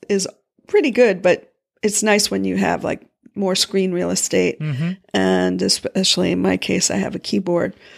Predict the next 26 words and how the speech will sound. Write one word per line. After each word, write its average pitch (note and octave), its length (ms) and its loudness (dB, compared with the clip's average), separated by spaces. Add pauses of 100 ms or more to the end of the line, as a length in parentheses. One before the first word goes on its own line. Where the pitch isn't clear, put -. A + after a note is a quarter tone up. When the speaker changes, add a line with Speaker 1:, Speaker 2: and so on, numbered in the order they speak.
(320)
Speaker 1:
for F3+ 160 -2
my F#3 160 -2
iPad. - 720 -2 (140)
Um, - 640 -6 (720)
so, G#3 360 2 (120)
yeah, C4+ 340 4
I'm B3+ 120 2
excited. G3 560 -2
It's A3+ 180 -2
kind A3+ 360 0
of A3 140 -2
like, F#3 420 0
uh, E3+ 380 -2 (920)
productivity G#3 760 0
nerds F#3+ 440 0
Christmas - 720 -2 (120)
coming G3+ 260 -4
up. - 220 -4 (120)
<laughs> - 120 0
Speaker 2:
Absolutely. C#3 760 -2 (520)
It's, C#3 340 -2
uh, A#2 220 2 (640)
it's C#3 160 -4
definitely D3 320 2
a B2+ 40 4
big, A#2+ 380 0